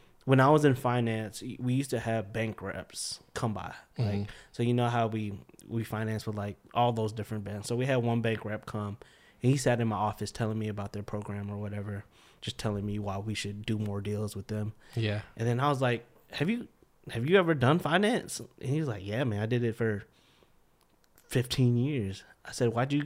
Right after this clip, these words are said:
Speaker 1: why'd you stop? Why'd you stop and join the bank?" He said, "I woke up one morning and my daughter was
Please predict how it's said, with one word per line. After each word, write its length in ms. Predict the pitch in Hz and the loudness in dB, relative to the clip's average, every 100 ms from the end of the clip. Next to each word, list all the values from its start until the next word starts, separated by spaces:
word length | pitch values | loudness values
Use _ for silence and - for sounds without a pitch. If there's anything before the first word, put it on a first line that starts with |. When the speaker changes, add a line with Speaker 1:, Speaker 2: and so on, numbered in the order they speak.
| - | -2
Speaker 1:
why'd 200 | 113 117 | -4 -2
you 60 | |
stop? 420 | 117 - - - - _ _ _ - | -6 -6 -6 -8 -12 _ _ _ -4
Why'd 220 | 117 113 | -2 0
you 60 | |
stop 320 | 127 117 113 110 | -2 -4 -4 -6
and 280 | 104 87 | -8 -6
join 200 | 117 117 | -2 0
the 60 | 110 | -2
bank?" 280 | 107 127 - | -2 -4 -4
He 80 | 127 | -6
said, 340 | 120 107 95 - - - - - _ - _ _ _ _ _ _ | -2 -4 -4 -12 -20 -20 -20 -20 _ -20 _ _ _ _ _ _
"I 80 | 117 | 0
woke 240 | 123 131 143 | 4 6 6
up 160 | 139 | 4
one 160 | 139 135 | 4 4
morning 340 | 139 139 139 | 4 4 4
and 80 | 131 | 4
my 100 | 113 | 2
daughter 320 | 107 117 120 123 | 2 2 4 4
was 320 | 113 101 | 2 -2